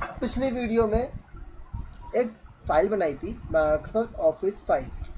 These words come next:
तो हम उसे open करते हैं। इसकी shortcut की होती है Control plus O। आपको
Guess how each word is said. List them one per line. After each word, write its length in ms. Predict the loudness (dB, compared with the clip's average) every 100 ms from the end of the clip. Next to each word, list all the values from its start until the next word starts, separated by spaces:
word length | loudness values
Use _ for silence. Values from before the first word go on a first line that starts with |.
| -10 -12 -16 -18 -20 -20 -20 -20 -20 -16 -12 -12 -14 -18 -14 -12 -8 -8 -10 -16 -16 -16 -14 -16 -16 -16 -2
तो 80 | 0
हम 160 | 2 2
उसे 180 | 2 4
open 340 | 2 2 0 0
करते 320 | -4 -6 -12
हैं। 380 | -10 -12 -12 -6
इसकी 280 | -6 -2 -4
shortcut 680 | 0 4 4 2 2 0 0
की 100 | 0
होती 320 | 0 0 0
है 120 | 2 4
Control 400 | 2 2 -2 0
plus 260 | 0 0 -4
O। 120 | -8 -8 -14 -14 -10 -10 -10 -14 -14 -14 -14 -14 -14 -14 -12 -10 -2
आपको 400 | 0 0 0